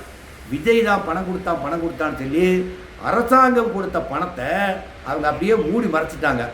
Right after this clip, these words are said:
மூடி மறைச்சதுக்கு யாரோ ஒரு பின்புலத்தில் இருந்து அந்த கருத்தை சொல்லி இருக்கிறனால தான் அவங்கெல்லாம் அப்படி சொல்லி சொல்லி விஜய் தான் எங்களுக்கு செய்தார்கள் என்று சொன்னார். அப்ப விஜய் என்ன சொல்லியிருக்கிறாருன்னா, "உங்க குடும்பத்தை பூரா தத்தெடுத்துக்கிறேன்,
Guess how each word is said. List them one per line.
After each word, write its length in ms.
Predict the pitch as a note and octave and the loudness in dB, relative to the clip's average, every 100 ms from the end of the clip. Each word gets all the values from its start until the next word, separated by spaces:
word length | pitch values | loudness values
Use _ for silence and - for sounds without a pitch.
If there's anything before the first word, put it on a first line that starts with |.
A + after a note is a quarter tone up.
| - B2+ | -8 -6
மூடி 280 | G#3 A#3 | -2 -2
மறைச்சதுக்கு 600 | G#3 E3 E3 F3 D#3+ D#3 F#3+ | 0 0 0 -2 -4 -4 -2
யாரோ 440 | C#3 D3 E3+ F3 G#3 | 0 2 2 2 2
ஒரு 240 | F3+ D#3+ F3+ F#3+ - - | 2 4 2 -2 -6 -6
பின்புலத்தில் 720 | F#3 A#3 B3 A3 G#3 F#3 D#3 | -2 0 2 0 -2 -4 -4
இருந்து 200 | D#3+ G3 | -4 -4
அந்த 160 | F3 C#3+ | -4 -2
கருத்தை 360 | C#3 E3 F#3+ - | -2 -2 -6 -6
சொல்லி 260 | C#3 G3+ F#3 | -4 -2 0
இருக்கிறனால 380 | D#3 C#3+ C#3 | 0 0 0
தான் 200 | E3 G3 G3+ - - - - | 2 2 0 -10 -18 -18 -12
அவங்கெல்லாம் 360 | B2+ B2+ D3+ F3+ | -8 -4 -2 -2
அப்படி 180 | D3+ B2 | -2 -6
சொல்லி 220 | C3+ D#3+ | -6 -4
சொல்லி 280 | D3+ D#3+ A3 F3 G#2+ - - - - - | -4 -2 2 2 0 -6 -16 -18 -16 -8
விஜய் 300 | C3+ G#3+ A3+ | -2 2 4
தான் 220 | A3+ A#3+ A#3+ E3+ | 6 4 2 -4
எங்களுக்கு 360 | E3 E3 D3+ - | -2 -2 -4 -4
செய்தார்கள் 520 | D3+ G3+ G3 F3+ E3+ | -2 0 0 0 -2
என்று 140 | D3+ B2+ | -4 -4
சொன்னார். 300 | B2+ A#2 - - | -2 -2 -4 -12
அப்ப 120 | B2 B2 | -10 -6
விஜய் 340 | A#2+ C3 G3 D3 | -4 -2 0 0
என்ன 100 | E3+ | 0
சொல்லியிருக்கிறாருன்னா, 680 | D#3 D#3 C#3 C3 A#2+ C3 E3+ F3+ F3+ - - - | -4 -4 -2 -2 -2 0 0 0 -4 -12 -18 -14
"உங்க 180 | - D#3 D#3 | -8 -8 -6
குடும்பத்தை 360 | D3 F#3 F#3+ D3+ | -4 -2 0 0
பூரா 220 | D#3 E3+ | 2 2
தத்தெடுத்துக்கிறேன், 840 | E3 B2+ - C#3 - B2 C#3+ E3 | 2 -2 0 -2 -2 0 4 4